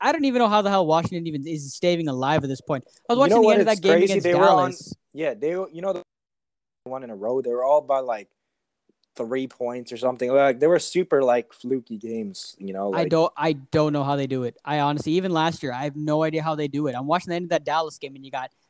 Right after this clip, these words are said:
Speaker 1: Kyle Allen throwing to DeAndre Carter and Cam Sims, and I'm like, "How the hell is this team in a playoff spot?" But like I mentioned,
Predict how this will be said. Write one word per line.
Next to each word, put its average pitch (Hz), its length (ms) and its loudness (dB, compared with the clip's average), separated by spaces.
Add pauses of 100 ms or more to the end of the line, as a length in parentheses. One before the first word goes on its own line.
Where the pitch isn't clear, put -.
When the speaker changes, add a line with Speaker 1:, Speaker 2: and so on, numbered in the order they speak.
(120)
Speaker 1:
Kyle 190 480 2
Allen 170 480 2
throwing 156 440 -2
to 156 180 -8
DeAndre 175 720 0
Carter 160 600 0
and 135 160 -10
Cam 175 400 -8
Sims, 170 540 -6
and 151 100 -4
I'm 160 80 -4
like, 170 220 -4 (260)
"How 370 220 0
the 381 120 2
hell 294 260 2
is 285 100 -2
this 294 220 -4
team 269 380 -2
in 214 100 -2
a 202 60 -2
playoff 240 480 0
spot?" 131 460 -4 (460)
But 208 240 2 (120)
like 185 360 -2
I 208 100 2
mentioned, 190 520 -4